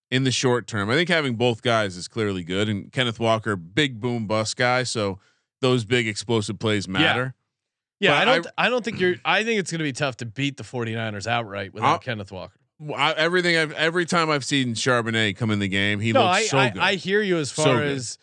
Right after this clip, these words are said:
Speaker 2: forcing you to play Charbonnet more, uh, but I, I still think
Speaker 1: I,
Speaker 2: uh,
Speaker 1: I
Speaker 2: Kenneth Walker has some nice runs.
Speaker 1: I think the offense gets better with Charbonnet. Now, if Drew Lock's out there, who knows? But I think the, the offense gets better with Charbonnet.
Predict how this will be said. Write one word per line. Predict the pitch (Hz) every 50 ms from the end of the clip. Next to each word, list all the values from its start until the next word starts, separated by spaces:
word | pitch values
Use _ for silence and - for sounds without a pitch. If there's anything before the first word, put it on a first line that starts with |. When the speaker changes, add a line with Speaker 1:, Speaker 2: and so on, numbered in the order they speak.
| _ _ _ _ _
Speaker 2:
forcing | - - 170 175 180 170 - 160 160 151
you | 151 156
to | 143 127
play | 104 - 143 143 139
Charbonnet | 127 - 151 127 123 135 160 165 170 170 170
more, | 170 170 175 196 208 202 _ _ _ _ _ _ _ -
uh, | 131 131 131
but | 123 - 147 147 143 131 - - -
I, | 123 131 123 -
I | 110 131 135
still | 123 - - 131 113
think | 101 - 117 107 101 98 _ _ _ _ _ _ _ _ _ _ _ _ _ -
Speaker 1:
I, | - 143 151
Speaker 2:
uh, | 151 160 175 190 208 - -
Speaker 1:
I | 170
Speaker 2:
Kenneth | 160 - 220 233 226 196 -
Walker | 180 175 170 160 120 143 131 123 120
has | 110 120 139 127 117
some | - 117 110
nice | 110 104 95 - -
runs. | 95 90 82 80 78 -
Speaker 1:
I | 120 135 151
think | 151 160 147 127
the | 139 135 135
offense | 131 127 120 - 127 113 104 95
gets | 107 104 85 -
better | - - - 101 92 85 78 - - - _ _ _ _ _ _ -
with | 95 90
Charbonnet. | - - 101 90 82 80 73 71 71 - 57 64
Now, | 101 123 123 123 120 113 107 107
if | 117 110 113 135 113
Drew | 110 131 156 151 143
Lock's | 139 131 127 123 123 - -
out | 127 113 107 104
there, | - 110 104 101
who | 98 110 101
knows? | 95 90 80 65 58 - - - _ _ _ _ _ _ _ _ _ _ _ _ _ -
But | 113 113
I | 117 120 123
think | 139 139 123
the, | 139 123 120
the | 110 117 127 120
offense | 117 113 113 107 - 113 104 95 -
gets | 101 90 80
better | - - 90 82 80
with | 73 - -
Charbonnet. | - - 64 64 58 - - -